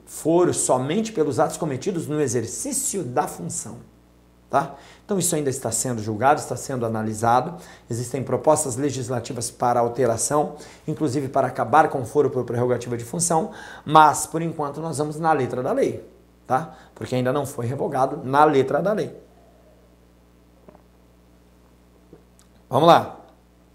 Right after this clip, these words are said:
Nos processos contra a honra, em que forem querelante pessoa na Constituição sujeita à jurisdição do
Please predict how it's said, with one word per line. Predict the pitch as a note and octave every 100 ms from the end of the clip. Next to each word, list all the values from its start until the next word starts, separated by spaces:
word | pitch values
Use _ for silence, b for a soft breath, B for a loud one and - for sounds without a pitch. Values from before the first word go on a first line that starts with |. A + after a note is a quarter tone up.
| _ _ b b b
Nos | D4+ D#4+
processos | - A3 - F#3 D#3+ C#3+ -
contra | C#3+ C#3 C#3
a |
honra, | C3+ F3 C3+ B2+
em | D3+
que | E3
forem | - E3+ D#3+
querelante | C3+ E3 D#3 C#3+ C3
pessoa | D3+ C#3+ D#3+
na | D3
Constituição | C#3 D3+ - C3+ C3
sujeita | B2+ D3 C3 C3+
à | C3+
jurisdição | C3 B2 A#2 C#3+
do | C3+